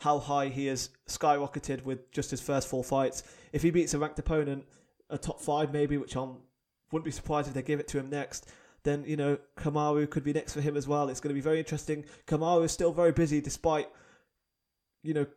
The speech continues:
almost clearing out a division. He's in a st-, a position where you would have expected him to clear out the division, but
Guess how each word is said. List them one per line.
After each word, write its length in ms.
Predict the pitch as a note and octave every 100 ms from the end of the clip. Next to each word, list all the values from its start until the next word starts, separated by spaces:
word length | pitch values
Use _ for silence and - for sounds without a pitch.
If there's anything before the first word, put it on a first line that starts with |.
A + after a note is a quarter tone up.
| _ -
almost 320 | F3 F3 D3+ -
clearing 260 | D#3+ D3
out 140 | D3 C#3
a 20 |
division. 380 | C#3+ E3+ C#3 B2
He's 200 | C#3+ D3+
in 100 | F3+
a 40 |
st-, 220 | - - _
a 60 | D#3
position 340 | D3 D#3 D#3+
where 80 | C#3+
you 80 | C#3
would 120 | D#3
have 80 | D3
expected 360 | C#3+ - - C#3+
him 80 | C3+
to 60 |
clear 200 | - D3
out 100 | C#3
the 80 | B2+
division, 380 | C3 D#3 C#3 B2+
but 200 | C3+